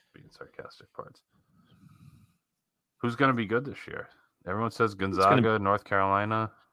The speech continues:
Speaker 2: Ah, Gonzaga's the biggest fraud in all of sports.
Speaker 1: Don't you think so?
Speaker 2: Oh, you don't think Gonzaga's the biggest fraud there is?
Speaker 1: Oh, I agree. I love rooting
Speaker 2: They go
Speaker 1: against them.
Speaker 2: thirty-one and one. They play nobody.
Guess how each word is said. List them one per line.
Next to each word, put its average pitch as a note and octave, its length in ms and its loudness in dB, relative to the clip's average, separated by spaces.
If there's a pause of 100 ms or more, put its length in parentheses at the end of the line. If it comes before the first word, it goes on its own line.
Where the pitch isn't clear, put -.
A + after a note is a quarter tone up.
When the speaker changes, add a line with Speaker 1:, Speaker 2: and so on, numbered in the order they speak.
Speaker 2:
Ah, G#2+ 160 6
Gonzaga's F2 720 -2
the F2 80 -4
biggest F2+ 400 -2
fraud F2+ 400 2
in F2 140 0
all F2 180 -2
of F2 80 -6
sports. - 800 -2 (140)
Speaker 1:
Don't D3 160 2
you F3 80 0
think F3+ 220 -2
so? G3 320 0 (720)
Speaker 2:
Oh, D3+ 600 6 (460)
you D#3+ 180 10
don't A#3 160 8
think A#3 200 2
Gonzaga's D3+ 640 2
the A2+ 120 2 (160)
biggest D#3 360 6
fraud C3+ 420 4
there A2+ 220 4
is? D#3+ 460 6
Speaker 1:
Oh, - 120 12
I D3+ 100 12
agree. C3+ 320 8
I A#2+ 60 12
love A#2 280 8
rooting A#2+ 240 4
Speaker 2:
They D#3+ 60 6
go D#3+ 80 6
Speaker 1:
against B2 180 2
them. F3 120 6
Speaker 2:
thirty-one G#3 420 4
and F#3+ 160 2
one. A2+ 320 4
They A#2 140 8
play D#3+ 280 6
nobody. A2 800 4